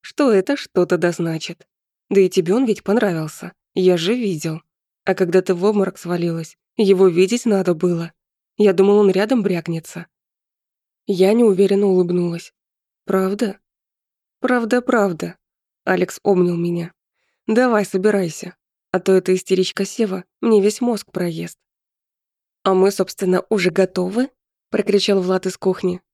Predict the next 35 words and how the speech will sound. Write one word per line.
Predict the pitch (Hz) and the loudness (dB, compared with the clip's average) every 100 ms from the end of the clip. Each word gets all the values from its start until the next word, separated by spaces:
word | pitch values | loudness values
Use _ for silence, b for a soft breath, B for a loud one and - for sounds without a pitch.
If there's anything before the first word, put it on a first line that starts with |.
| _ _ _ _ _ | _ _ _ _ _
«Вы | 190 208 | 0 0
в | - | 0
курсе, | 311 349 196 | 0 2 0
что | - 196 | -2 0
у | |
нас | 214 262 | 0 2
мышь | 240 - | 0 0
повесилась | 294 233 190 180 175 | 0 0 0 -2 -6
в | |
холодильнике?» | - 247 262 214 185 160 - 165 _ _ _ _ _ _ _ _ _ - | -4 -2 0 2 2 2 -8 -12 _ _ _ _ _ _ _ _ _ -4
Мы | 208 262 | 0 0
спустились | 285 - 208 202 | -2 0 0 0
вниз, | 185 170 170 _ | -2 -4 -6 _
сели | - 202 202 | -6 0 0
в | 247 | 0
машину. | 190 - 175 165 170 _ _ _ _ | -2 -6 -8 -8 -12 _ _ _ _
По | 220 | -6
пути | 214 240 247 | -2 0 0
на | 214 | 2
дачу | 214 214 202 | 0 -2 -6
к | - | -8
Севе | 233 233 208 | -4 0 0
решили | 214 254 214 | -2 -4 -2
заехать | 190 185 185 277 | -2 -2 -4 -4
в | |
магазин. | 190 175 175 160 165 165 _ _ _ _ - | -4 -2 -2 -2 -6 -8 _ _ _ _ -6
Закупив | 196 202 - 226 - | -2 0 0 -4 0
продукты, | 214 202 240 - | -2 0 -2 -2
мальчишки | 190 190 220 220 202 | -2 -2 -4 -4 -6
всё | 196 208 247 | -2 0 2
загрузили | 220 180 165 180 | 2 0 2 0
в | 196 | 0
машину. | 170 165 165 160 165 _ _ _ _ _ _ _ - | -4 -6 -6 -8 -10 _ _ _ _ _ _ _ -2
Алекс | 202 262 | 0 0
сказал, | - 254 240 247 | -2 -4 0 -2